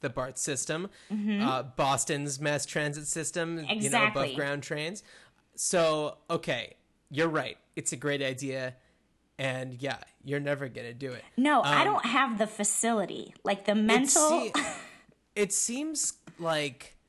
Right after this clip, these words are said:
Speaker 2: wherewithal to get that done.
Speaker 1: Yeah, I mean, it seems basic enough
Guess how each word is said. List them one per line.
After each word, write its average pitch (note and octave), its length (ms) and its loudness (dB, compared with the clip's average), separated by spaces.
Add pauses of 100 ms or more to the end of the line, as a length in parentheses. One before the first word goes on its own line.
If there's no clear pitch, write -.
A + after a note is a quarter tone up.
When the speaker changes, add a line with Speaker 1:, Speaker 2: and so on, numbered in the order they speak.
(180)
Speaker 2:
wherewithal A3+ 960 0
to - 200 -4
get G3 300 0
that F3+ 240 2
done. - 400 -6
Speaker 1:
Yeah, E3+ 360 0 (120)
I G3+ 100 -4
mean, A3+ 200 -2
it G3 120 -2
seems B3 440 -6 (440)
basic G#3 520 -4
enough C3+ 920 -4